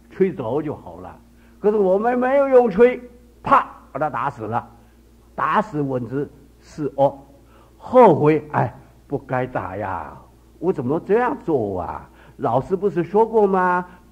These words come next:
用吹就可以的。可是我当时一时忘掉用吹而用打，这是恶悔善。打蚊子杀生是恶，后悔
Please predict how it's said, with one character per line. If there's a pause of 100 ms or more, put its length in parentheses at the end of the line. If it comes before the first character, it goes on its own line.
(720)
用
吹
就
可
以
的。 (240)
可
是
我
当
时 (200)
一
时
忘
掉
用
吹
而
用
打， (840)
这
是
恶 (520)
悔
善。 (480)
打
蚊
子 (440)
杀
生 (500)
是 (100)
恶， (360)
后
悔